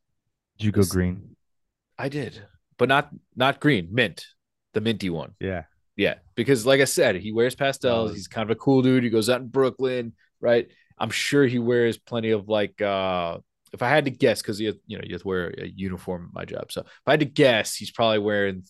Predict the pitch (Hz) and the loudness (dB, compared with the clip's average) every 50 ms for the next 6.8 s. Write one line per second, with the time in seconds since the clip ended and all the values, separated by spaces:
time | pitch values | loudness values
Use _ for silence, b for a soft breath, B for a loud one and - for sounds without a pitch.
0 | _ _ _ - - - - 143 139 139 - 131 117 - - - 220 214 - 165 | _ _ _ -12 -6 0 0 0 0 0 -4 -6 -6 -4 -2 -2 -2 0 0 -2
1 | 139 - 120 107 101 92 - 98 98 101 - - _ _ _ _ - 110 113 117 | 0 2 2 2 2 0 -6 -8 -10 -10 -12 -16 _ _ _ _ 0 0 0 0
2 | - - _ - - 127 139 160 175 165 - - - 139 131 127 117 95 90 110 | 0 -4 _ -8 -4 0 0 2 0 0 -4 0 2 4 6 6 6 4 4 2
3 | 110 107 95 - 104 98 95 92 92 104 101 101 92 87 - _ _ _ _ _ | 2 2 0 0 -2 -2 -2 0 2 2 4 4 2 0 -2 _ _ _ _ _
4 | _ _ _ - 139 135 127 117 - 120 104 92 - 123 110 113 117 110 - - | _ _ _ 2 4 4 4 4 2 0 -2 0 2 2 2 2 0 -2 -6 -8
5 | 123 113 - 131 123 113 - - 117 117 b b b b b b b - - - | -6 -6 -4 -2 -2 -2 -4 -6 -12 -16 b b b b b b b -10 -2 4
6 | 139 127 120 110 104 117 117 107 110 104 - 101 95 76 - | 6 6 6 6 6 2 2 0 -4 -6 -6 -6 -8 -8 -10